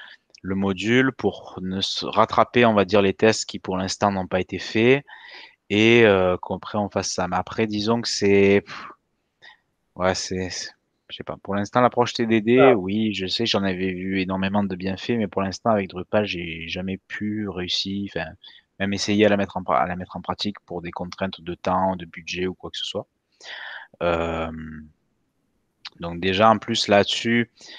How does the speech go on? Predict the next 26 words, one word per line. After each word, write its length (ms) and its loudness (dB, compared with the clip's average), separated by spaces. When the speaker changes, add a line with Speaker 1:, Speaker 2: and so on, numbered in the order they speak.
Speaker 1:
euh, 800 0
la 100 -2
difficulté, 800 6
euh, 340 6
bah, 200 -2
ça 200 -6
va 160 2
être 340 -2
comme 260 0
on 240 0
a 100 2
besoin 300 -2
d'un 180 0
outil 260 -2
externe, 600 4
si 160 -6
on 80 -2
veut 100 0
vraiment 300 0
faire 220 -2
des 180 -4
tests 360 -2
fonctionnels, 720 0
vraiment 600 0
réels, 480 4
ben, 340 -6